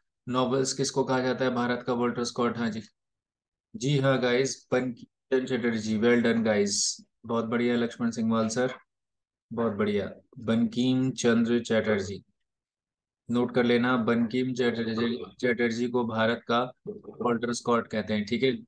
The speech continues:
अब एक चीज और note करना यहाँ पर, Bankim चंद्र Chatterjee ने India का पहला English novel लिखा जिसका नाम क्या था, राजमोहन्स wife। देखो एक तीर से दो शिकार कर रहे हैं हम लोग,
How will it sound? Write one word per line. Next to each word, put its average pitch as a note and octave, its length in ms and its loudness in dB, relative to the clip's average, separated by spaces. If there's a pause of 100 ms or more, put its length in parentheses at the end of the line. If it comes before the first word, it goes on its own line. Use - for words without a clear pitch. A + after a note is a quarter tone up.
(840)
अब A#2+ 140 0
एक B2 200 0
चीज C3 160 2
और B2+ 220 2
note B2 180 -4
करना A#2+ 240 0
यहाँ A#2 180 2
पर, B2 180 0
Bankim A#2 540 -2
चंद्र B2+ 220 0
Chatterjee A#2 460 0
ने B2 320 -2
India B2+ 360 4
का B2 220 2
पहला B2 640 -2
English B2 400 -4
novel A#2+ 240 2
लिखा A#2+ 300 0
जिसका A#2+ 300 -4
नाम A#2 280 0
क्या A2+ 180 0
था, B2 300 2 (440)
राजमोहन्स A#2+ 960 0
wife। G#2 480 0
देखो A#2 360 0
एक A#2+ 280 0
तीर B2 160 -2
से B2 160 -4
दो A#2 160 -2
शिकार A2+ 400 0
कर G#2+ 140 0
रहे A#2 140 2
हैं A#2 80 4
हम A#2 80 0
लोग, A#2+ 260 2